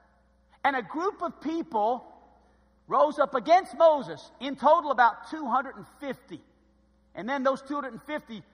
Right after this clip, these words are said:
because rebellion is contagious, that two hundred and fifty number grew. <clears throat> And they got together and they decided to start a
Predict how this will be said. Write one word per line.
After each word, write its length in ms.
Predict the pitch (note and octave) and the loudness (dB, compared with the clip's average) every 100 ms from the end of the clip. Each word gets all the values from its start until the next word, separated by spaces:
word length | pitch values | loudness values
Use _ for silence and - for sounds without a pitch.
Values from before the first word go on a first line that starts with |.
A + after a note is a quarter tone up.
| _ _ - | _ _ -6
because 240 | C4 G#3+ | -2 0
rebellion 720 | G3 C#3+ C4 C#4+ A#3 A3 F#3 - - | -2 2 4 4 2 -4 -6 -12 -8
is 180 | A3 | -8
contagious, 880 | - G3 D3+ A3+ C#4 C#4 E4+ - - - _ _ _ _ _ _ - | -8 -14 -6 -2 -2 -4 -6 -8 -16 -20 _ _ _ _ _ _ -8
that 180 | G3 - | -8 -6
two 100 | B3 | -10
hundred 180 | G#3+ G3 | -10 -10
and 80 | |
fifty 220 | A3+ - F#3+ | -10 -10 -4
number 300 | G#3+ G3 E3+ | -2 -2 -4
grew. 380 | D#3 G#3 E3 A2 _ _ - | -4 -4 -4 -10 _ _ -12
<clears throat> 200 | B3+ A3+ - _ _ - | -10 -10 -14 _ _ -10
And 100 | G3+ | -4
they 60 | |
got 280 | A3 E4 E4 | 4 6 4
together 520 | C#4+ B3 D#4 A3+ E3+ - - | 0 4 4 4 -4 -8 -6
and 100 | A3+ | 0
they 100 | D4 | 0
decided 420 | C4+ - C4+ C4+ | -2 2 4 4
to 100 | G#3+ | -2
start 380 | - C#4 D4 D#4 - | -2 4 4 4 2
a 220 | C4 C4 | 2 2